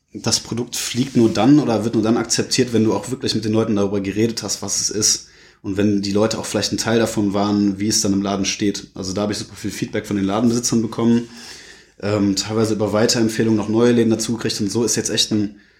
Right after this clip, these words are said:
sehr vitales Netzwerk entstanden von diesen ganzen Einzelhändlern, was irgendwie auch schon ein Wert an sich ist. Deswegen, man könnte es jetzt relativ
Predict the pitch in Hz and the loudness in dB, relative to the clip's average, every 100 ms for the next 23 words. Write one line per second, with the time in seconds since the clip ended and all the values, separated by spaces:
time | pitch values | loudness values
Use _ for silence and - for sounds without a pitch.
0 | _ _ _ _ - 107 107 110 104 104 | _ _ _ _ -8 2 4 4 2 -2
1 | 123 117 110 117 - - 107 104 104 110 | 0 0 2 0 0 0 -2 -2 -4 -2
2 | 101 120 117 101 101 101 101 104 - 101 | -2 -2 -2 -2 -2 -2 -2 -2 -2 0
3 | 98 92 110 147 104 95 98 101 160 - | -2 -2 -2 -2 -2 -2 -2 -2 -4 -6
4 | _ _ _ _ _ _ - - 98 - | _ _ _ _ _ _ -20 -14 -6 -2
5 | 113 104 110 117 - 123 110 104 98 110 | 0 0 0 0 0 2 2 0 2 2
6 | 110 104 101 120 - 95 - - - - | 2 -2 0 0 -2 -2 -6 -8 -20 -20
7 | _ _ _ - 101 107 107 107 107 104 | _ _ _ -8 -4 0 0 2 0 0
8 | 104 - - 110 107 - 127 139 131 127 | -4 -8 -6 -4 -4 0 2 2 2 0
9 | 104 117 120 - 117 110 - | 0 2 0 0 -4 -6 -12